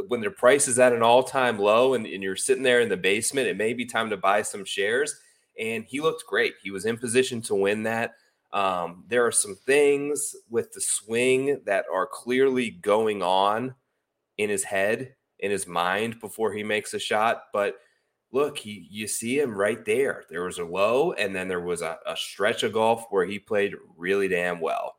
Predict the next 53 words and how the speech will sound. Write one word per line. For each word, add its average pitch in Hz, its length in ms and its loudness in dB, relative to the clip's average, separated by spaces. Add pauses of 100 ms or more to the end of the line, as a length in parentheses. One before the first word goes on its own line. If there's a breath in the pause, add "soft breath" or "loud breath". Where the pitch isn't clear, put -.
(120)
Then 107 160 -2
there 135 140 4
was 131 160 4
a 123 80 0
low. 131 520 4
Now 101 220 -2
we 135 120 2
might 120 240 0
be 120 100 -2
on 110 140 0
a 101 40 -4
stretch 110 400 -4
where 107 100 0
he 101 100 -8
comes 107 320 -6
back 101 380 2
to 110 120 -2
a 92 40 0
place 104 460 -2 (360 soft breath)
in, 101 360 -2
uh, 87 340 0
T 113 160 -10
P 104 120 -14
C 98 160 -8
Scottsdale 90 800 4
where 92 260 0 (280 soft breath)
when 101 120 0
I 110 80 6
looked 127 300 0
at, 92 80 -6
like, 98 180 -2
the 98 60 -4
last 98 560 0 (160)
eight 104 260 -4
years, 98 500 -2
he's - 280 -4
second 107 400 -2
in 78 100 -12
strokes 90 420 -4
gained 87 280 -4
approach 87 400 -6
here, 69 180 -8
which 87 240 -10
is 80 160 -12
not 120 320 -4 (140)
his 113 320 -4
M 90 240 -2
O. 87 160 0
Obviously, 107 480 0
Hideki 90 520 -4
is 78 120 -4
first, - 500 -2
but 90 180 -2